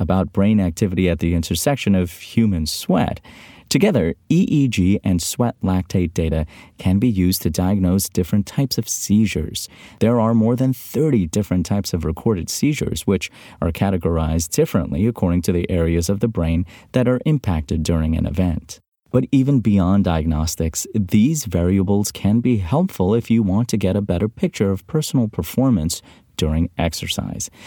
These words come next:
Additionally, these biometric data points can be used to monitor stress and focus levels. And while in-ear sensing of biometric data is not a new innovation,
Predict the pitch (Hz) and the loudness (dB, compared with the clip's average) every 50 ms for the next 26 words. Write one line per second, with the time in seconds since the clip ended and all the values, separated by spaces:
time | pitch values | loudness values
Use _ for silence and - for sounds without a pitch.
0 | - - - - 113 196 247 - - 147 110 92 85 - - - 104 95 117 139 | -20 -6 -2 0 2 2 2 2 2 2 2 2 0 0 0 -2 2 2 4 4
1 | 185 170 - - 107 104 107 104 104 101 - - 90 80 - 87 85 87 113 113 | 4 2 0 0 0 2 2 2 0 0 0 -2 -4 0 0 2 2 2 0 -2
2 | - 127 127 131 135 - - - 113 95 87 92 95 98 101 104 104 - - 90 | -2 0 0 0 -2 -2 -2 0 0 2 4 4 4 4 4 4 2 0 0 0
3 | 87 87 92 101 104 101 98 87 85 82 82 - - - - 80 80 80 85 - | 2 2 2 2 2 2 2 2 0 0 -2 -2 -6 -4 -2 -2 -2 -2 -2 -4
4 | - - 110 107 - - 101 127 131 - - - - - - - - - - - | -2 -2 -2 -2 0 -2 -2 -2 0 -2 -4 -4 -4 -8 -10 -10 -10 -12 -10 -10
5 | - - - _ _ _ _ _ _ - 135 135 131 131 120 98 - 120 110 107 | -10 -10 -12 _ _ _ _ _ _ 2 4 4 4 4 2 2 0 0 2 2
6 | 113 117 117 113 113 110 - - 127 123 123 123 - 95 101 98 95 90 - - | 2 2 2 2 2 0 0 2 2 2 4 4 2 2 2 2 2 0 -2 -2
7 | - 113 104 - - 107 98 85 82 80 90 90 92 92 90 87 85 - - 90 | 0 0 0 0 0 0 2 2 0 0 0 0 2 2 2 2 0 0 -2 -4
8 | 82 - 95 90 85 87 85 87 90 - - 98 85 78 - - - 92 78 85 | -2 0 -2 0 0 2 2 2 0 2 0 0 0 -2 -4 -4 -4 -2 0 0
9 | 98 117 123 101 82 80 80 80 80 78 - - - 85 82 80 82 80 82 80 | 2 2 0 0 0 0 0 0 0 -2 -2 -2 0 0 0 0 0 -2 -2 -2
10 | - - 87 82 80 | -2 0 0 0 -2